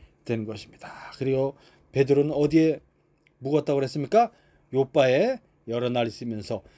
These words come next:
시몬이라는 사람의 집에 머뭅니다. 그 사람의 직업은 무두장이, 무두장이는 뭐냐면 이 가죽을,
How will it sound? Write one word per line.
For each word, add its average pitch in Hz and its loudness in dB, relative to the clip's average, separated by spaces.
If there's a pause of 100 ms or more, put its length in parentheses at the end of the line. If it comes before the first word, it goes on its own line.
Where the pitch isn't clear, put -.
(120)
시몬이라는 214 2
사람의 127 -4
집에 156 -2 (260)
머뭅니다. 110 -4
그 147 -4
사람의 143 0
직업은 175 0 (180)
무두장이, 147 2 (260)
무두장이는 170 0
뭐냐면 156 -2
이 156 -8
가죽을, 143 0